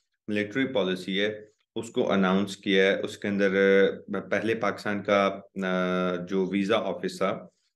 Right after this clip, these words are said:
अ, जो पाकिस्तान के वीज़ास को डील करता था, वो अबू धाबी में था। अ, मुत्तहदा अरब अमारात का दारुल खिलाफा अबू धाबी, उसमें था। अ, ये दो हज़ार दस और दो हज़ार ग्यारह के दरमियान यहाँ से,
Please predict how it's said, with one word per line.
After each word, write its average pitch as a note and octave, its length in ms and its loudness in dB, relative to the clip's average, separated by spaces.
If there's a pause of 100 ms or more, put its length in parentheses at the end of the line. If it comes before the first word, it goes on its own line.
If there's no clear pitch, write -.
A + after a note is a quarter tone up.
(240)
अ, F#2+ 80 0
जो F#2 120 0
पाकिस्तान G2+ 440 -2
के G2+ 180 -4
वीज़ास F#2+ 440 0
को G#2 140 -6
डील F#2+ 260 -4
करता G2 240 0
था, A2+ 80 -2
वो A#2+ 140 0
अबू G#2+ 240 -4
धाबी G2 280 2
में F#2 180 -2
था। - 340 -12 (560)
अ, F#2 380 2
मुत्तहदा F#2+ 420 2
अरब F#2+ 180 2
अमारात F2+ 600 -2
का F#2 320 0
दारुल F#2 280 -4
खिलाफा F2+ 360 -4
अबू F#2 180 -4
धाबी, F#2 240 -2
उसमें G#2 360 -6
था। A2+ 400 -2 (400)
अ, F#2 160 2
ये F#2+ 260 2
दो A2 220 2
हज़ार G#2 480 -2
दस - 480 -4 (140)
और G2+ 220 4
दो G#2+ 120 6
हज़ार G#2+ 300 2
ग्यारह G2 320 0
के G#2+ 140 -2
दरमियान F#2 420 -6
यहाँ G2 360 -2
से, G2+ 360 0